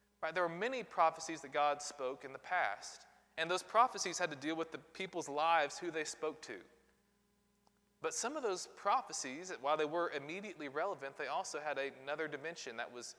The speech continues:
future-oriented. Right, as they prophesied the coming of the Messiah.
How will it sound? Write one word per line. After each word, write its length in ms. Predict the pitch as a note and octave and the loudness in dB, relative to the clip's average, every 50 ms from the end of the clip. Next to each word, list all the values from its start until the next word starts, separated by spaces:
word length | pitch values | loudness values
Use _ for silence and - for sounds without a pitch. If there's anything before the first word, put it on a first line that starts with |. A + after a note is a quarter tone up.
| - - | -16 -16
future-oriented. 920 | D#3 D3+ - - - D3 - - - C#3 D3 D#3 D3+ C3+ B2 - - G#2 F#2+ F2 _ _ _ _ _ _ _ _ _ _ _ _ _ _ _ _ _ _ _ _ _ _ _ _ _ _ _ _ _ _ _ _ _ _ _ _ _ _ _ _ _ _ _ _ _ _ _ _ - | -16 -14 -12 -8 -8 -8 -8 -8 -12 -12 -10 -10 -10 -10 -12 -12 -14 -14 -14 -16 _ _ _ _ _ _ _ _ _ _ _ _ _ _ _ _ _ _ _ _ _ _ _ _ _ _ _ _ _ _ _ _ _ _ _ _ _ _ _ _ _ _ _ _ _ _ _ _ -4
Right, 100 | C3+ C3+ | 0 0
as 100 | C#3 - | 0 0
they 80 | D#3 | -2
prophesied 720 | - - - D#3+ D#3 D#3 D#3 D3 - - C#3 C3+ C3 B2+ B2 A#2+ | -4 -2 2 2 2 2 2 -2 0 2 4 4 4 4 2 0
the 180 | A#2+ A#2+ A#2+ - - - | -2 -2 -2 -2 -8 -8
coming 380 | - F3 F#3+ F#3+ D#3 C#3 C3 - C#3+ | -2 -2 -2 0 -2 -6 -6 -4 0
of 180 | C#3 C#3 C3+ | 0 0 0
the 80 | C3 B2+ | -2 -6
Messiah. 560 | B2 A#2+ - - - D3 D#3 D#3 B2+ G#2 G#2 | -8 -6 -6 -4 -4 -4 -2 -2 -4 -4 -8